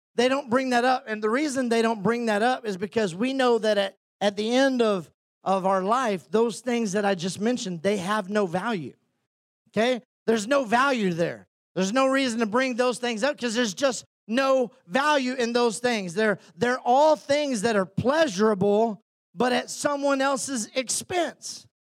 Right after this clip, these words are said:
Someone else's pain. Maybe he got pleasure for seasons in that atmosphere, but it was always costing someone else. It was costing someone else their happiness. They add nothing to society.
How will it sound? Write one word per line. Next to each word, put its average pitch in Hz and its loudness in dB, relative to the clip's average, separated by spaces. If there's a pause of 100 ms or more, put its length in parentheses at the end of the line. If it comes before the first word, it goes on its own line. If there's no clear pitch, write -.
(160)
Someone 302 0
else's 196 -2
pain. 254 -2
Maybe 285 2
he 269 0
got 262 0
pleasure 240 0
for 233 -2
seasons 208 -2 (260)
in 262 2
that 240 0 (140)
atmosphere, 226 -2 (180)
but 254 0
it 294 -2
was 269 0 (160)
always 294 4
costing 233 -2
someone 254 -2
else. - -4 (380)
It 202 2
was 214 2
costing 240 -2
someone 233 -4
else 240 -2 (260)
their 208 2
happiness. 175 -6 (1200)
They 196 0
add 202 0
nothing 208 -2
to 185 -4
society. 175 -4